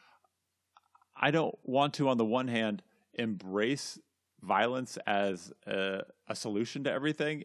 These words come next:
and yet I can't deny that violence in some ways does lay the groundwork for social change that's positive.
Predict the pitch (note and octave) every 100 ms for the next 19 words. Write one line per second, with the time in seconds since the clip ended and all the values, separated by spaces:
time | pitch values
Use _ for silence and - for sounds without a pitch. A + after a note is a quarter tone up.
0 | - B2+ C3 D3 - B2 B2+ - - D3
1 | - A#2 G#2 G2 G#2+ A2 G#2 F2+ G2 -
2 | _ - F2+ G2+ A#2+ A2 F#2 G2+ F#2 -
3 | G#2+ A#2+ F#2+ B2 G#2+ F#2+ F#2+ - - _
4 | _ _ _ _ _ A2 B2 A#2 G2 F#2+
5 | A2 A2 F#2 G2+ B2 G2 F2+ F2+ F#2+ -
6 | G2 G2+ - G2+ - G#2 - A2+ F#2 -
7 | F2+ - - A2+ F#2+ E2+ F#2+